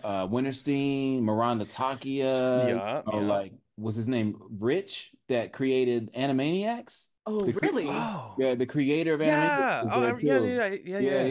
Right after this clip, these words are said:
Speaker 1: yeah. Like, w-, there was mad talent. The homie Demille Bryant to, uh, Doug, Doug Olson came through.
Speaker 2: Yeah.
Speaker 1: I mean, there's a lot of people that went through, and, you know, it was dope. I always will appreciate A D H D for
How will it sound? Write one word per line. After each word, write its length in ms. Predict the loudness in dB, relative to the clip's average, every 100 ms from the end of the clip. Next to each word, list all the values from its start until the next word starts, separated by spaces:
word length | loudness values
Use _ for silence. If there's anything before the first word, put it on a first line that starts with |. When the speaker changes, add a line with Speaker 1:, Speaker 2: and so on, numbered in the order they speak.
| 2
Speaker 1:
yeah. 240 | 4 2
Like, 220 | 2 0
w-, 140 | -2 -2
there 100 | 0
was 140 | 0
mad 340 | 2 2 2 0
talent. 360 | 0 0 0
The 80 | 0
homie 260 | 2 0 0
Demille 380 | 0 0 0
Bryant 720 | 0 0 2 0 0 -2 -4 -8 _ _ _ -8
to, 400 | 0 2 4 2
uh, 80 | -2
Doug, 520 | -2 0 2 0 -4
Doug 220 | 0 2
Olson 720 | 2 2 0 -2 0 0 0 0
came 280 | 0 -2 -2
through. 440 | 0 2 4 4
Speaker 2:
Yeah. 40 | 2
Speaker 1:
I 40 |
mean, 240 | 2 0 -2 -10 -4
there's 200 | 0 2
a 60 | 2
lot 360 | 4 4 2
of 80 | 0
people 260 | -2 0 0
that 100 | 0
went 300 | 0 -2 0
through, 140 | 2
and, 280 | 2 -2 -2
you 140 | 0
know, 160 | 2 2
it 80 | 2
was 200 | 0 0
dope. 220 | 0 2
I 120 | 2
always 340 | 2 0 0 0
will 120 | -2
appreciate 540 | -2 -4 -2 -4 -2
A 40 | 0
D 120 | 0
H 160 | -2 -2
D 160 | -2
for 260 | -2 -4